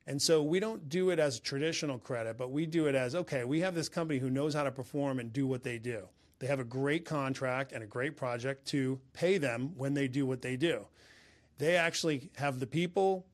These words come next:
the labor, the supply chain, the way, the methods,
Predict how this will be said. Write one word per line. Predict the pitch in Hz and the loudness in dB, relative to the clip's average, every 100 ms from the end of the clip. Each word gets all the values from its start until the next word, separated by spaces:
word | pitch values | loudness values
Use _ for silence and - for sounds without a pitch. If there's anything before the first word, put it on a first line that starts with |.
| - | -6
the | 131 | 2
labor, | 151 175 175 175 165 | 4 4 2 0 -2
the | 151 | -4
supply | 127 135 147 160 165 | -4 -2 -2 0 0
chain, | 160 175 170 165 143 _ | -2 -2 -2 -4 -8 _
the | 127 | -4
way, | 127 151 151 160 165 156 | 0 2 4 2 0 -4
the | 127 | -2
methods, | 139 151 147 160 160 - | 0 0 2 0 0 -4